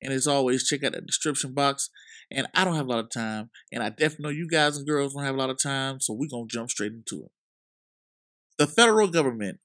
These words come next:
What is the number one obligation of the federal government? No matter who's the president, whether it's a Republican, Democrat,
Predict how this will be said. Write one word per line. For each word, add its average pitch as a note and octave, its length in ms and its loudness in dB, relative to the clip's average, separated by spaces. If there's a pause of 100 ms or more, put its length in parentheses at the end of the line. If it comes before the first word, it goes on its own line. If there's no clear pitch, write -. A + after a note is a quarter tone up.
What G#3 180 0
is C#4 140 4
the D#3+ 120 0
number F#3+ 320 -2
one E3+ 300 0
obligation C3 720 0
of A2 140 -4
the - 80 -10
federal C#3+ 400 0
government? A2+ 340 -4
No C#3+ 80 -4
matter D3 200 0
who's F3 240 0
the E3 60 -4
president, D3+ 440 -2
whether C#3 100 -2
it's C#3 80 -2
a B2+ 60 -2
Republican, D3 680 -4
Democrat, C#3+ 600 -2